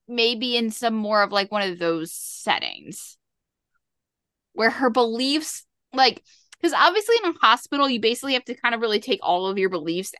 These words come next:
out of medicine and just practice straight medicine.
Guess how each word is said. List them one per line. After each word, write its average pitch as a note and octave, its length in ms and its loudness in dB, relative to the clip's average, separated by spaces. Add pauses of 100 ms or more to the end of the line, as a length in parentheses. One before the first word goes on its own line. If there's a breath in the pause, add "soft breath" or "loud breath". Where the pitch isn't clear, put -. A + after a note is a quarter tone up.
out D#3+ 200 4
of D3+ 140 -4
medicine F#3+ 340 -2
and E3+ 140 -4
just - 260 -6
practice E3+ 420 0
straight - 280 -4
medicine. G3+ 480 -2